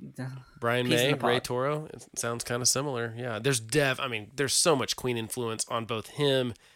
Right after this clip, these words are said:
Speaker 2: and Gerard Way that, like, that can't not come through.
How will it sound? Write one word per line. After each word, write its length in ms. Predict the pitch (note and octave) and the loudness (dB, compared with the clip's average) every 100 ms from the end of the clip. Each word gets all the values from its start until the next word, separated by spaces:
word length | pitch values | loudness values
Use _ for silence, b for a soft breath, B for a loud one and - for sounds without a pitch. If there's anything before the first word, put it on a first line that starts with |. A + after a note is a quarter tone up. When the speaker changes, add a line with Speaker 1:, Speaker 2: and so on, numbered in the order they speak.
| b b | b b
Speaker 2:
and 220 | C#3+ C3 | 2 4
Gerard 340 | A#2+ A#2+ A2+ A2 | 2 2 2 0
Way 540 | A#2+ A2+ G#2 G2 G2+ _ | 0 0 0 -2 -4 _
that, 200 | A#2+ - | -6 -2
like, 320 | A2+ G2+ G2 - - | -2 -2 -4 -12 -6
that 300 | A2 G#2 - | -4 -4 -4
can't 260 | - G#2+ A2+ | -4 -4 -4
not 260 | G2+ - | -6 -6
come 200 | - F#2+ | -8 -8
through. 440 | F2+ G2+ F#2 - | -8 -6 -6 -8